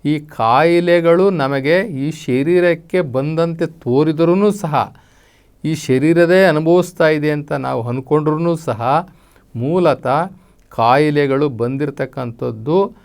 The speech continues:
ಆ ಶರೀರದ ಆತ್ಮಕ್ಕೆ. ಕಾಯಿಲೆಗಳು ಬಂದಿರತಕ್ಕಂಥದ್ದು ಆ ಶರೀರದ ಆತ್ಮಕ್ಕೆ.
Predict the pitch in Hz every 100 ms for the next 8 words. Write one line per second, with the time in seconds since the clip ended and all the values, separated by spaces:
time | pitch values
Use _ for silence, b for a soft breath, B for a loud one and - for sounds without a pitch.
0 | b b - 117 139 - - 123 127 165
1 | 175 180 180 180 196 175 170 190 170 -
2 | 120 - _ _ _ _ _ _ _ _
3 | _ _ _ - 123 147 147 147 143 131
4 | 143 143 151 147 139 135 139 175 208 214
5 | b b b 123 123 - 135 135 165 165
6 | 151 175 240 214 - _ _ 123 139 -
7 | 131 120 135 127 110 -